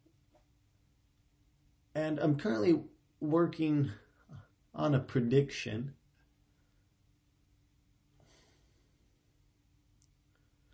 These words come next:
There's levels to this. You know, there's your very, your very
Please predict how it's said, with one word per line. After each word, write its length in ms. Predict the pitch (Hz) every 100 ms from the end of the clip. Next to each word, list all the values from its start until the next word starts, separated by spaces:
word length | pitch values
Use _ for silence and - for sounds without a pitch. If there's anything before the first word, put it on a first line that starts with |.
| -
There's 280 | 139 170 175
levels 440 | 202 156 101 -
to 100 | -
this. 500 | - - - - - _ _ _ _
You 140 | - 123
know, 120 | 104
there's 260 | 101 107 104
your 120 | 107
very, 600 | 117 123 120 110 101 101 - _ _ _ _ _
your 140 | 120 113
very 480 | 117 113 107 107